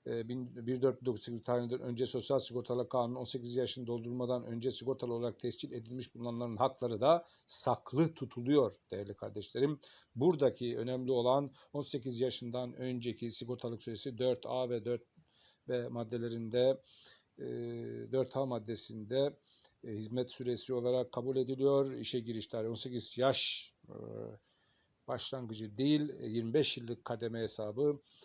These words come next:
yirmi yıllık kademe hesabı on sekiz yaşını doldurduğu tarihte başlıyor değerli kardeşlerim. Hizmet sürelerinin değerlendirilmesiyle ilgili altıncı maddesi iki bin sekiz yüz yirmi dokuz sayılı kanunun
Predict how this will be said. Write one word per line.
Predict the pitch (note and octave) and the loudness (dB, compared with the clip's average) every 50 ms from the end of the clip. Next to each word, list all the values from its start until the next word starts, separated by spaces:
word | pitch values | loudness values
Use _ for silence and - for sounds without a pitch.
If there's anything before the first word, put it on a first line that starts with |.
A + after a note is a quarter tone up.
| - _ - | -20 _ -8
yirmi | B2+ A#2+ B2+ B2+ | -8 -6 -4 -4
yıllık | A#2+ A2+ A2 A#2 - | -4 -4 -4 -8 -8
kademe | - A#2 A2 A#2 A2+ A#2 | -8 -8 -8 -6 -6 -6
hesabı | A2+ - - A2 G#2+ A2 B2+ C#3 D3 D3 C#3+ _ | -6 -6 -6 -8 -6 0 2 2 2 2 0 _
on | A2+ | -12
sekiz | - - A#2 A2+ A2+ | -10 -8 -8 -6 -4
yaşını | A#2 G#2 - B2+ B2 A2 | -6 -6 -6 -8 -6 -6
doldurduğu | A#2 A2+ G#2 A2 A2 G#2 A2 A#2 A2 | -6 -4 -4 -6 -6 -4 -4 -6 -6
tarihte | - - G#2+ G#2+ G#2 G2+ - - A#2 G2+ F#2+ - | -4 -6 -6 -6 -6 -8 -6 -4 -4 -6 -4 -4
başlıyor | G#2 G2+ - - - A2+ G#2+ A2 A#2 G#2 G#2 | -6 -6 -6 -6 -8 -6 -6 -6 -6 -6 -8
değerli | - G#2+ G#2 G#2 G#2+ | -8 -8 -6 -8 -10
kardeşlerim. | - G#2 G2+ G2 G2+ - - - C#3 A2+ A#2 B2 A#2+ - _ - - - - - - - - _ _ _ _ _ _ _ _ _ _ _ _ _ _ - | -10 -10 -10 -10 -12 -12 -8 -6 -4 -4 -4 -4 -8 -10 _ -20 -20 -20 -20 -20 -20 -20 -20 _ _ _ _ _ _ _ _ _ _ _ _ _ _ 0
Hizmet | B2 A#2+ B2 C#3 F3 F3+ | 0 2 4 6 4 4
sürelerinin | F3 - E3 E3+ E3 E3 E3 E3+ F3+ E3 C#3 | 4 4 2 4 4 4 4 4 2 4 6
değerlendirilmesiyle | C#3+ C#3+ D3 D3+ D3 D3+ D3 C#3+ D3 D3 D3 D3 C#3 - - F#3 F#3 E3 D#3+ D3 | 8 10 10 10 10 8 6 6 4 4 4 4 2 4 4 4 6 8 8 6
ilgili | C3+ C3+ C3+ C#3 C#3 C#3+ C#3+ C3+ B2+ C3 | 6 6 6 8 8 8 8 6 6 4
altıncı | B2+ A#2+ - C#3+ C3 B2 D#3 | 4 2 2 0 2 4 6
maddesi | E3 D#3+ D3 B2 A#2+ A#2 - - A#2+ A2 | 6 6 6 6 4 0 0 0 -2 -4
iki | G#2+ G#2 - B2+ | -4 -4 -6 -8
bin | C3 A#2+ | -8 -4
sekiz | - C3 A2+ A#2+ | -4 -4 -4 -4
yüz | A#2+ | -4
yirmi | A#2+ A#2+ A#2 | -4 -2 -2
dokuz | B2 A2+ - | -4 -4 -4
sayılı | - C3 A#2+ A2+ A2+ G#2 | -4 -4 -4 -4 -4 -2
kanunun | - C#3 C3+ B2+ B2 B2+ C3 C#3 C#3+ C#3+ C#3 | 0 0 0 2 0 0 0 0 0 -2 -4